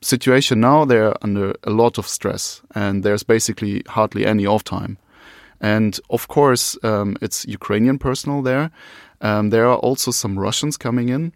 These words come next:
from Rosenergoatom, but the, the bulk of the duty is being done by Ukrainian, yeah, workers, scientific, technical personnel on site.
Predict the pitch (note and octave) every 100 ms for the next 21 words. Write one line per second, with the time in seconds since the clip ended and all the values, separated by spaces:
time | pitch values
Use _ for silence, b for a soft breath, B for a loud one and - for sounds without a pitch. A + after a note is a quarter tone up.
0 | _ - G#2 G#2+ A2 G#2+ G#2 A#2 B2+ B2
1 | - D3 F3 - _ _ _ G#2+ A#2 G#2
2 | G2 - G#2+ G2 A2+ C#3+ - - - G#2
3 | G2+ G#2+ A#2+ A2 G2+ G#2 G2 G2+ F#2+ F#2
4 | F2+ - G2+ G2 G2+ - _ _ _ -
5 | G2 F#2 - _ A2+ B2 - A#2 - -
6 | b b - - A2 G#2 A#2 A#2 - G#2
7 | G#2 - - A2+ G#2 G#2 F#2+ F#2 b b
8 | G2 F#2+ - F2 F#2+ -